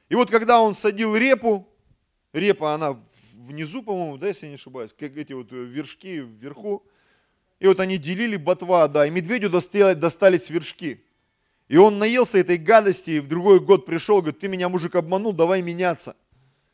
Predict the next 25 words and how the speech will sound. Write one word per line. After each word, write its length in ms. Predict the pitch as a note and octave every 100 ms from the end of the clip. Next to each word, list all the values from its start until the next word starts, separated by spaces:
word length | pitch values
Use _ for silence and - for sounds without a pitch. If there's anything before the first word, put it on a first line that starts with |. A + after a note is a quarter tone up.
| _ _ _
Мне 300 | E3 G#3 A3+
корешки, 440 | G3 F#3+ F3+ A#3
тебе 240 | G#3+ F#3+ F#3+
вершки». 360 | F3+ - F3+
Там 200 | F#3+ A3
что-то 280 | F3+ G3+ G3+
наоборот 460 | F#3+ F#3 F#3+ G3+ E3
было, 300 | D3 C3 A#2+ A2+ A2+
вверху 360 | C3 F3 - E3+
было 360 | D3 C3 A#2+ _
съедобное 640 | - C#3+ E3 B3 A3 F#3+
что-то, 260 | F3 E3+ C3+
что 160 | -
там 140 | F#3 E3
было? 180 | D3+ D3+ _ _ _ _ _ _ _
Пшеница, 560 | - F#3 F3+ D3 A#2+
да. 260 | B2 A#2+ - _ _ _
А 100 | -
он 120 | F#3 A3+
этих 240 | F#3+ -
корешков 600 | F#3+ G3 G3+ - A3+ F#3+
наелся. 480 | E3+ E3 B2 - - _ _ _ _ _ _ _ _ F3
И 60 | E3
вот 180 | A3 A#3
иногда, 720 | A#3 A#3 G#3 C#4+ C4+ A#3